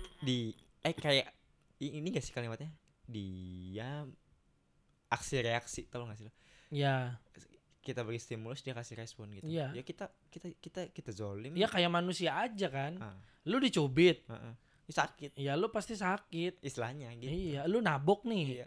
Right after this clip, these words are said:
Speaker 2: Ya.
Speaker 1: Ditabok balik ya jangan marah
Speaker 2: Iya,
Speaker 1: lah.
Speaker 2: lalu kalau lu ditabok balik jangan marah, karena itu ya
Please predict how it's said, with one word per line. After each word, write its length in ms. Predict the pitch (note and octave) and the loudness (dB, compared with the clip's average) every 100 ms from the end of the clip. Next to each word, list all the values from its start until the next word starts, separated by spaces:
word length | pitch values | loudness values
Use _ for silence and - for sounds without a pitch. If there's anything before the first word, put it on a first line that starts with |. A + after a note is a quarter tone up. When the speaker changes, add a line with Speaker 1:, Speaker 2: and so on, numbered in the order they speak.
| - | -6
Speaker 2:
Ya. 220 | D3 D3+ D#3 C#3+ _ _ _ | -2 0 -2 -8 _ _ _
Speaker 1:
Ditabok 300 | C3+ C#3+ C#3 | 2 6 6
balik 220 | C3 F3 | 6 2
ya 100 | G3 D3 | 2 2
jangan 180 | B2+ A#2+ | 2 2
marah 220 | D#3 D#3 | 2 4
Speaker 2:
Iya, 100 | G#3 | 6
Speaker 1:
lah. 180 | F#3+ F3+ C3 | 6 4 0
Speaker 2:
lalu 140 | C#3+ - | -2 -2
kalau 240 | C4+ A#3+ | 0 4
lu 140 | F3 D#3+ | 6 4
ditabok 400 | D#3 D3 C#3+ C#3+ | 4 2 2 2
balik 260 | B2+ D#3+ | 0 0
jangan 200 | F#3 D#3+ C3+ | -2 -2 0
marah, 460 | D3 F3+ D3 D3 | 0 -2 -2 -6
karena 240 | C#3+ C#3+ F#3 | -6 -8 -8
itu 240 | F#3 G#3+ | -8 -6
ya 240 | F3 C3+ | -4 -4